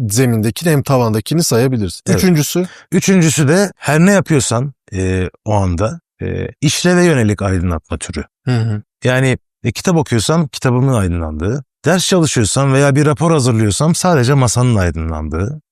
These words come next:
Speaker 2: Yani bölgesel aydınlatma
Speaker 1: Bölgesel.
Speaker 2: türü. Evet.
Speaker 1: Evet. Bunları hızlıca sayarsak birincisi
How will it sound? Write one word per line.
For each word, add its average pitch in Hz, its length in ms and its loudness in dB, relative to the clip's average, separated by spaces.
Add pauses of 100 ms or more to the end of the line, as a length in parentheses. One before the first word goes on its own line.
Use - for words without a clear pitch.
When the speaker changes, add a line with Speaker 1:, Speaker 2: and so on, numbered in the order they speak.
Speaker 2:
Yani 151 400 2
bölgesel 101 580 0
aydınlatma 85 260 0
Speaker 1:
Bölgesel. 98 360 0
Speaker 2:
türü. 78 100 -4 (280)
Evet. 80 300 -2
Speaker 1:
Evet. 107 200 0 (220)
Bunları 151 260 4
hızlıca 117 340 2
sayarsak 107 640 -2 (300)
birincisi 120 640 0